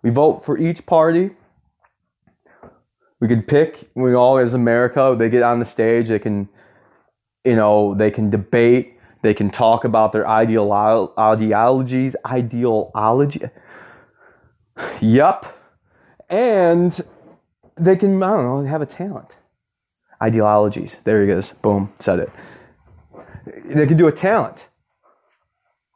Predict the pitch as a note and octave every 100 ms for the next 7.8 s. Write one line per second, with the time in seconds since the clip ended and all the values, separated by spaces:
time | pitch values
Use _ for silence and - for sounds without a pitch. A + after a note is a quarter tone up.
0 | _ _ - B2+ C3+ D#3 D3+ C#3+ - _
1 | _ _ - - - _ _ _ _ _
2 | - - - _ _ _ - D#3 F3+ C#3
3 | D3 E3+ G3 G3 A#2+ G2 _ - B2+ -
4 | C#3+ C3 C3+ B2 G#2+ B2 C3 A#2+ G#2 G2+
5 | F#2+ - G#2 G2 F#2 F2 _ _ _ _
6 | _ _ _ _ - - C3+ B2 A2+ -
7 | A2+ A2+ G2 G2 F#2+ - - -